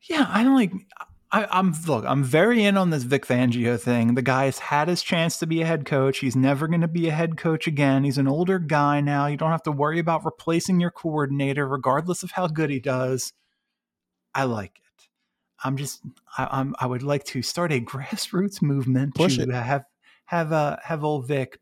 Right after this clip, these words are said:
Speaker 1: be the, uh, the defensive play caller. It's just, can't we just put him in the room and be like, "Hey, you know what? Sometimes it's easier to sack the quarterback if you actually have guys going towards him."
Speaker 2: Yeah, they have to, i-, if you tell the guys to go do it,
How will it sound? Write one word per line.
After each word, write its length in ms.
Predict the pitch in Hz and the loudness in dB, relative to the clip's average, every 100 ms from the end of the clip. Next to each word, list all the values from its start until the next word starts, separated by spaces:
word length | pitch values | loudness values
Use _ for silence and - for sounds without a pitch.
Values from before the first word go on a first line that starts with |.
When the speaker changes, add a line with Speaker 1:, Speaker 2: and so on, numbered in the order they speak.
| - | -6
Speaker 1:
be 160 | 143 | -4
the, 300 | 131 127 120 | -4 -4 -4
uh, 80 | 113 113 _ _ _ _ _ _ - _ _ - | -6 -12 _ _ _ _ _ _ -20 _ _ -6
the 200 | 131 120 - | -4 -4 -6
defensive 460 | 151 147 127 - | -2 0 -2 -4
play 200 | - 135 | -2 -2
caller. 340 | 131 131 135 180 | 0 0 0 0
It's 160 | 294 339 | 0 -2
just, 160 | 403 - _ _ _ _ | -4 -6 _ _ _ _
can't 120 | - 359 | -6 -4
we 60 | |
just 220 | 370 - - | -4 -6 -6
put 140 | 294 | -4
him 100 | 302 | -2
in 60 | 277 | 0
the 80 | |
room 160 | 208 247 | 2 4
and 60 | 226 | 4
be 60 | |
like, 140 | 233 202 | 4 2
"Hey, 140 | 233 | 2
you 140 | 180 170 | 2 2
know 120 | 180 | 4
what? 220 | 185 202 | 4 2
Sometimes 500 | 196 190 175 185 175 | 2 0 2 2 2
it's 100 | 160 | 0
easier 320 | 180 180 165 160 | 0 2 4 2
to 80 | |
sack 320 | 143 175 147 - | 2 2 0 -2
the 60 | |
quarterback 520 | - 165 147 139 131 | 2 2 4 2 0
if 140 | 135 151 | -4 -2
you 100 | 135 | 0
actually 360 | 135 - 139 | 0 0 -2
have 180 | 127 135 | 0 0
guys 240 | 131 127 120 | 2 2 0
going 260 | 131 123 | 0 0
towards 320 | 113 131 127 - | 0 -2 -2 -4
him." 200 | 107 - _ _ - | -10 -12 _ _ 0
Speaker 2:
Yeah, 180 | 147 131 | 2 4
they 120 | 135 | 4
have 160 | 143 | 2
to, 100 | - | 0
i-, 80 | 143 135 | -4 -4
if 160 | 135 | -6
you 80 | 139 | -8
tell 260 | - 147 156 | -2 2 2
the 80 | 165 | 2
guys 400 | 156 156 160 156 | 2 2 0 -4
to 80 | 135 | -2
go 120 | 131 | 0
do 280 | 120 127 165 | 2 2 2
it, 120 | - | 0